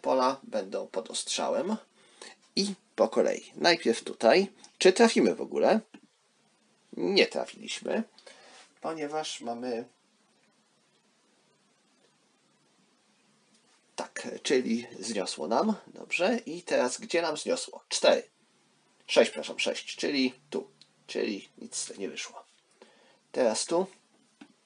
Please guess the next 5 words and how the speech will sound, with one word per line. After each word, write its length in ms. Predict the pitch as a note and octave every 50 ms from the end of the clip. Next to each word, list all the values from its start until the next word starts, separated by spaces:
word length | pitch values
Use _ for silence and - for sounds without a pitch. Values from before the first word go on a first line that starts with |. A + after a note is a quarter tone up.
| _ _ _ _ _ _ - _ _ _ _
Trzy, 360 | - - - - F#3 F#3 G3 G3 - _ _ _ _ _ _ _ - -
minus 360 | - B2 B2 A#2+ A#2 A2+ -
dwa. 320 | - - A2+ F#2 - - -
Nie 180 | - A#2 C#3 D3+
trafiliśmy. 640 | - E3 D#3+ - B3 - - - - - F3+ F3+